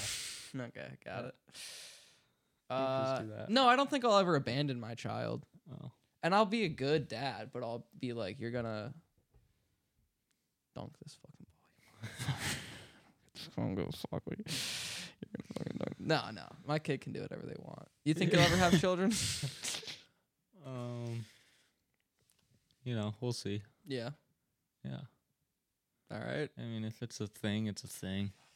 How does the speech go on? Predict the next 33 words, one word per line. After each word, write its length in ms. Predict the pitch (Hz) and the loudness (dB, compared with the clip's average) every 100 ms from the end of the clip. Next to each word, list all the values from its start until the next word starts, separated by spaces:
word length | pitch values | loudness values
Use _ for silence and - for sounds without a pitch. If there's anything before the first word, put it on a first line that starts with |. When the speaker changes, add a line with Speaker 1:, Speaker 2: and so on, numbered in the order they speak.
| _ _ - _ _ _ _ _ - | _ _ -20 _ _ _ _ _ -4
Speaker 1:
But 120 | 208 | -2
it's 160 | 208 | 0
not 200 | 208 196 | 2 2
something 440 | 180 185 170 170 156 | 2 -2 0 -4 -2
where 100 | 151 | 0
you're 160 | 151 | 0
like, 380 | 147 147 139 - | 0 0 -2 -2
uh, 420 | 131 131 135 123 123 - - - - - | -2 0 -2 -2 -4 -10 -20 -20 -18 -4
"I 100 | 143 | 0
can't 260 | - 156 135 | 6 6 8
wait 160 | 139 | 6
to 80 | - | 6
have 200 | 139 135 | 4 6
a 60 | 127 | 6
bunch 200 | 135 131 | 4 6
of 40 | |
little 200 | 135 123 | 6 6
fuckers 480 | - - 139 120 123 | 4 6 6 6 4
running 200 | 127 120 | 4 4
around." 440 | 117 120 117 113 - - _ _ - | 4 4 4 2 -2 -14 _ _ -12
Speaker 2:
Yeah, 180 | 117 101 | -8 -6
I 260 | - 107 107 _ _ _ _ _ _ _ _ _ _ _ _ - - | -8 -10 -14 _ _ _ _ _ _ _ _ _ _ _ _ -20 -12
can't 320 | - 117 104 | -4 -4 -4
wait 400 | 101 104 110 _ | -4 -2 -2 _
to 280 | - 101 98 - _ _ _ _ - | -8 -6 -6 -8 _ _ _ _ -10
spend 560 | - - - 107 107 | -4 -4 -2 -2 0
all 160 | 104 104 | -2 -2
my 180 | 104 104 | -2 -4
money 400 | 101 104 107 98 | -2 -2 -2 -6
on 220 | 98 98 | -8 -10
some 220 | - - - | -12 -14 -6
little 160 | 110 101 | -4 -4
shits. 960 | - - 113 107 95 - - - - | -8 -4 -2 -2 -2 -2 -4 -8 -12